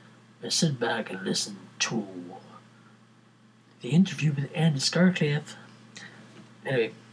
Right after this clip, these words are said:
here we are. Good night. Good night? Why am I saying good night? Why am I saying good night, baby? Anyway, I hope you have fun, uh, listening to this, and we will be, uh, speak to you after the interview. And, uh, let's go for it.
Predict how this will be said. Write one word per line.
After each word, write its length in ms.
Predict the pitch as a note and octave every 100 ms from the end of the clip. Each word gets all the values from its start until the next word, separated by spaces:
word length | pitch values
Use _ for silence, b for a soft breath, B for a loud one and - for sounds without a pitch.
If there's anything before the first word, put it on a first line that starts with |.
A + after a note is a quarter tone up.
| - -
here 160 | E3+
we 60 | D#3
are. 200 | D3+ C#3 - -
Good 140 | C#3+
night. 220 | C#3+ C#3+ - - - - - - - - - B B -
Good 120 | -
night? 260 | C#3 G#3 B3
Why 80 | A3
am 40 |
I 40 | C4+
saying 180 | A3
good 120 | E3+ C#3+
night? 360 | A2+ A#2 - -
Why 60 | A#3+
am 40 |
I 40 | F#3+
saying 180 | D3+
good 260 | B2+ A#2+ A2+
night, 480 | D3+ E3 C#3+ C#3 -
baby? 420 | D3 C#3+ F3 F3+ B B B B B -
Anyway, 260 | C3+ B2+ A2 -
I 40 | C3+
hope 160 | E3+
you 60 | E3
have 160 | D3 C3+
fun, 380 | C3+ B2+ B2+ - -
uh, 320 | C3+ B2+ B2+ B2
listening 320 | C3 - B2
to 120 | C3
this, 240 | B2 -
and 400 | A2+ A2 B2 A#2+ B2
we 60 |
will 80 | A#2+
be, 120 | A#2+ A2+ - -
uh, 40 |
speak 280 | - - E3
to 160 | - -
you 140 | A2 -
after 260 | A#3 -
the 60 | C3+
interview. 340 | C3+ C#3 F#3 G#3 B B B B - -
And, 360 | F3+ D#3 D#3 D#3+
uh, 300 | D#3+ E3 D#3+ - - - - - -
let's 240 | C#3 D3+
go 180 | - F#3+
for 140 | G3+ E3+
it. 220 | G3+